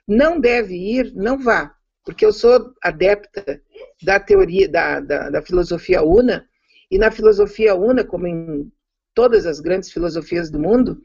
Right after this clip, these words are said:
nós somos, nós somos donos das nossas escolhas, e nós somos responsáveis pelas nossas escolhas. Agora, existem milhares de pessoas que têm condições, sim, de com uma boa máscara,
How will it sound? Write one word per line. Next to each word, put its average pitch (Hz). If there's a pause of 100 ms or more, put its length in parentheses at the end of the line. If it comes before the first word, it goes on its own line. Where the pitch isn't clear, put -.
(480)
nós 233
somos, 240 (280)
nós 190
somos 233 (340)
donos 247
das 180
nossas 185
escolhas, - (500)
e 190
nós 220
somos 233
responsáveis 214
pelas 160
nossas 151
escolhas. - (760)
Agora, 202 (320)
existem 220
milhares 240
de 165
pessoas 196
que -
têm 277
condições, 220
sim, 226 (520)
de 180
com 180
uma 180
boa 220
máscara, 226